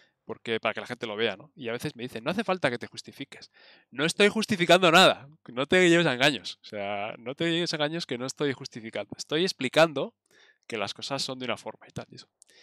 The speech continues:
Y viendo los dados, además, me gusta explicar que son engañosos, sobre todo los de seis, porque, bueno, pues son con tus, con tus movidas, ¿no? Pero bueno. Voy a ver qué saca Huracán Ramírez.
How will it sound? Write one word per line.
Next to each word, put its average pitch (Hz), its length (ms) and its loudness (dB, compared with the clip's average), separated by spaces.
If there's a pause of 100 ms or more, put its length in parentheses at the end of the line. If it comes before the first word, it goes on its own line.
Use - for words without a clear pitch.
(260)
Y 113 140 -12
viendo 135 260 0
los 147 200 0
dados, 160 260 6
además, 151 360 2
me 120 40 -12
gusta 123 220 -8
explicar 147 480 2
que 107 580 -4
son 131 160 -8
engañosos, 135 540 -4
sobre 113 160 -12
todo 123 140 -4
los 127 120 -6
de - 80 0
seis, 160 260 -4
porque, - 360 -20
bueno, 110 180 -18
pues - 140 -20
son 107 160 -20
con 110 180 -20
tus, 95 640 -20
con 110 160 -20
tus 101 160 -20
movidas, 101 340 -14
¿no? 139 80 -20 (720)
Pero 104 120 -16
bueno. - 120 -18 (1500)
Voy 110 200 -12
a 98 100 -8
ver 104 480 -8 (160)
qué 127 140 -10
saca 135 260 -4
Huracán 123 380 -2
Ramírez. 139 640 -2